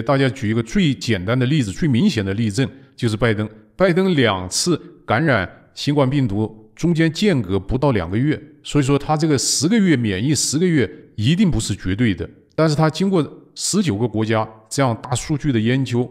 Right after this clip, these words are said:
那么还是给这种群体感染呢，还是做了一个积极的证明和注解。第五条与网友分享的重要新闻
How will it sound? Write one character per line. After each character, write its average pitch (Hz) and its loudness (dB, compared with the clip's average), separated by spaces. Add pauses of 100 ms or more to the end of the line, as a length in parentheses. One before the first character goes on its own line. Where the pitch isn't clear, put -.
(240)
那 123 0
么 123 2
还 135 0
是 151 0
给 98 -2 (240)
这 139 0
种 123 2
群 175 0
体 110 -2
感 104 -2
染 101 0
呢， 87 -8 (180)
还 107 -2
是 117 -2 (180)
做 131 0
了 110 2
一 104 0
个 101 -2
积 151 -2
极 120 -2
的 104 0
证 147 -2
明 95 -4
和 92 -6
注 - -6
解。 - -14 (220)
第 208 0
五 104 -2
条 160 -2
与 143 2
网 123 0
友 113 0
分 127 -2
享 101 -2
的 90 -2
重 131 -2
要 107 2
新 123 0
闻 92 0